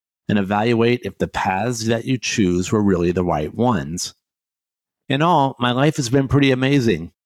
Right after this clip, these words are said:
It was the dark times that became the stepping stones to the better ones.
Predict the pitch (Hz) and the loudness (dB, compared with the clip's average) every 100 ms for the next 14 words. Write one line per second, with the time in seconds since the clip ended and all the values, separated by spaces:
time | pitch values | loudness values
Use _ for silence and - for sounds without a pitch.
0 | _ _ _ 113 110 113 107 110 123 - | _ _ _ 0 2 0 0 -2 -2 -2
1 | 117 113 120 - 95 101 - 101 95 98 | 0 0 0 -2 -2 -2 -2 0 0 -2
2 | - - 104 101 - 92 98 101 - 92 | -4 -2 -4 -4 -4 -2 -2 -4 -4 -4
3 | 87 85 92 92 92 98 - | -2 -2 0 0 -2 -4 -8